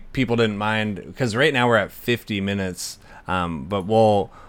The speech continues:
we'll, we'll try to get through the tips and stuff here too. I, I don't think the long episodes are necessarily too crazy. Um, before we give tips and tricks, I just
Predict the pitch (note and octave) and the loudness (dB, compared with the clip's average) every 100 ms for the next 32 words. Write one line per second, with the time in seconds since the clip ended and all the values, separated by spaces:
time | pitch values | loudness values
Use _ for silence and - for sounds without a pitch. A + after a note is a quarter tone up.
0 | - - C3 C3 - C#3 D3 F3 D3+ A#2+ | -2 6 6 6 0 -2 4 8 8 8
1 | G2+ A#2 - A#2+ A2 G2+ F#2+ - A#2 - | 4 -2 0 0 2 0 -2 -4 -2 -2
2 | G#2+ - G#2 - G#2 F#2+ - - A2 F#2+ | -4 -2 -4 -2 -2 -2 -4 -2 0 0
3 | F#2 G#2+ G#2+ G#2+ A#2+ B2+ A#2+ A#2 F#2+ G2 | -4 -2 -2 0 0 0 0 -4 -4 -2
4 | G2 G2+ G2+ - G#2 G2 F#2+ F#2 G2 - | 0 -2 -6 -6 -6 -6 -4 -4 -6 -6
5 | - F#2+ F#2+ F#2+ - - A2+ F#2 G2+ F#2 | -4 -4 -4 -6 -8 -6 -6 -4 -4 -4
6 | F2+ G2 G#2 - - - - A2 G#2 F#2 | -4 -6 -8 -10 -20 -20 0 2 4 2
7 | E2 C3+ C3 A3 A3 C3+ C#3+ D3 - F#3 | -2 -2 6 8 8 6 4 2 0 0
8 | - F3+ E3+ F#3 F#3 - - - - - | 0 -2 0 0 0 -4 -14 -16 -20 -6
9 | - C3 E3+ - - | 0 2 2 0 -8